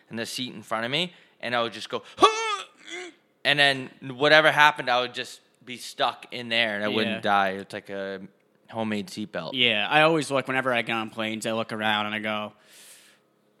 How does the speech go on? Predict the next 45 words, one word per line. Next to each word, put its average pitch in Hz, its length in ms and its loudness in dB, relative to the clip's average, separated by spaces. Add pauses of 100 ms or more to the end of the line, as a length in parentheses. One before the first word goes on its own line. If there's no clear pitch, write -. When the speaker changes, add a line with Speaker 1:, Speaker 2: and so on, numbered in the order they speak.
Speaker 2:
"This 143 160 -4
thing 156 120 -2
goes 117 220 -2
down, 101 560 -6
I - 60 -14
wonder 113 320 -10
who 107 520 -10 (280)
would 110 120 -10
actually 107 280 -8
stand 104 340 -10
the 104 40 -16
chance 104 300 -12
to - 60 -12
survive 98 420 -8
with 104 200 -14
me," 101 340 -12
'cause 110 120 -12
I 120 60 -4
know 117 140 -4
I 98 220 -4
would, 98 240 -12
but 107 200 -8
usually 113 360 -6
it's 98 160 -10
not 101 140 -6
a 104 40 -6
lot 98 160 -4
of 98 80 -12
people, 104 280 -14
'cause 110 120 -12
usually 117 220 -6
people 107 300 -8
on 101 120 -8
planes 101 300 -10
are 104 60 -12
pussies. 107 580 -10
Speaker 1:
If 147 80 -6
you 226 80 2
just 302 180 -4
hold 226 220 2
on 190 200 4
tight 156 340 0
to 139 100 -10
the 117 100 -4
seat, 104 400 -8